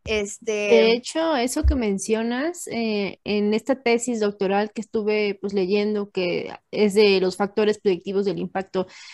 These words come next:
Speaker 2: eh, psicopatológico de las víctimas, está en una lista de las creencias irracionales acerca de la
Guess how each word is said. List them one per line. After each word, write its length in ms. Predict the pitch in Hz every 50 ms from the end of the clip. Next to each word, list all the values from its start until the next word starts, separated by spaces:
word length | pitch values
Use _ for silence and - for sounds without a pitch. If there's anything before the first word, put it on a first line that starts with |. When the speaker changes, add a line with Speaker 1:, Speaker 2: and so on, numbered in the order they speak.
| - - - - - - -
Speaker 2:
eh, 320 | - 247 233 226 220 233
psicopatológico 1300 | 226 - - - - - - - - - 277 262 262 233 202 214 214 - 214 196 202 214 226 220 - 214
de 100 | 208 208
las 220 | 202 202 208 196
víctimas, 640 | 240 247 240 - 262 262 262 277 294 311 302 - - -
está 640 | - 226 233 - - _ - 269 262 269 269 269
en 80 | 269 254
una 220 | 254 247 254 262
lista 600 | 254 240 240 247 247 247 - _ - 220 220 226
de 120 | 220 226
las 200 | 208 208 220 -
creencias 460 | - 214 208 196 208 214 - 226 202 226
irracionales 640 | 214 202 202 180 - 208 202 196 196 196 202 -
acerca 520 | 214 202 - - 190 185 175 - 202 202 196
de 200 | 202 202 196 190
la 640 | 180 185 185 175 170 175 175 - - - 165 175